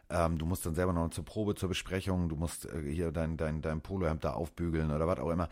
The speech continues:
Und ich hab gedacht, puh, ja, ja, alles klar. So, und dann kam ich zurück, hab ich gedacht, hä, wie jetzt? Und dann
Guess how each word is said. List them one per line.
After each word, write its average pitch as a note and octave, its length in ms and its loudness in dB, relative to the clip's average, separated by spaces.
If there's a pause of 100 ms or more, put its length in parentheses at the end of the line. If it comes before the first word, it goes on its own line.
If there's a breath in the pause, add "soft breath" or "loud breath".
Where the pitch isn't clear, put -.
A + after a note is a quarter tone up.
(400 loud breath)
Und A2 120 0
ich B2+ 60 6
hab A2+ 60 2
gedacht, F#2+ 300 0
puh, B1 80 -6
ja, B1 120 0
ja, A#1 200 0
alles A1 240 -6
klar. - 240 -8
So, - 80 -12
und - 80 -10
dann B1+ 80 -6
kam D2+ 120 -6
ich C2 80 -8
zurück, E2 140 0
hab D2 60 -2
ich A1+ 80 -6
gedacht, A1 160 -8 (120)
hä, - 320 2 (100)
wie D#2+ 340 -2
jetzt? - 320 -4
Und D#2 60 -2
dann G2+ 200 0